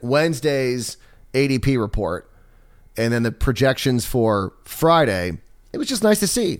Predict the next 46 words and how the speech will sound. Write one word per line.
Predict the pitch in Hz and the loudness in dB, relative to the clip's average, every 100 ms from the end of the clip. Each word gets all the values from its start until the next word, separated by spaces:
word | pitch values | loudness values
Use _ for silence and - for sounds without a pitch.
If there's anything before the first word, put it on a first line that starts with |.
| - | -2
a | 135 131 127 127 117 - - - - | 2 4 4 2 -2 -12 -20 -20 -6
good | 110 151 | 0 2
sign | - 165 139 76 - | 2 2 0 -4 -12
<laughs> | |
from | - 139 170 160 | -4 0 0 0
the | - | 0
labor | 151 139 196 160 | 0 0 0 0
market. | 135 123 127 - 123 - - - - 131 - | 2 2 0 -2 -6 -8 -18 -18 -16 -12 0
Uh, | 143 | 2
but | 147 | 4
like | 170 147 | 4 4
I | |
said, | 139 127 | 4 2
Friday's | - 143 147 139 117 | 2 4 4 2 2
not | 123 120 123 - - - | 0 2 0 -2 -8 0
probably | 120 113 107 113 | 2 2 -2 -4
gonna | 113 104 | -4 -2
be | 110 | -2
that | 104 101 92 | 0 -2 -2
good. | 120 117 117 113 | 0 2 2 0
Uh, | 107 107 | 0 0
Ben | 107 131 120 | 2 2 2
Castleman | 135 117 - 117 | 2 2 0 0
at | |
the | 117 | 0
New | 117 | 0
York | 110 | 0
Times | - 123 117 113 | 0 0 0 -2
highlights | - - 175 190 156 131 123 - - - - - - - | -4 2 4 4 4 2 2 -2 -4 -10 -20 -20 -20 -4
the | 127 | 2
wide | 127 143 151 | 6 6 6
range | 143 143 139 | 4 4 4
of | 127 | 2
projections | - 113 131 135 - 123 | 0 2 2 2 2 0
about | 110 117 110 | 2 0 2
Friday's | - 120 120 120 | 2 2 2 0
report, | 104 - 147 139 110 110 | -2 -2 2 2 2 0
writing | 120 117 117 113 107 | 0 0 2 -2 -2
in | 151 | 0
the | 156 | 0
Times, | 127 104 110 110 | -2 -2 -2 -4
quote, | - 139 131 | 0 2 2
"Forecasters | - 196 240 214 208 190 160 | 2 2 4 2 2 0 -2
surveyed | - 190 175 156 | 0 2 2 2
by | 131 | 2
Bloomberg | 120 139 165 123 95 | 2 2 2 0 -2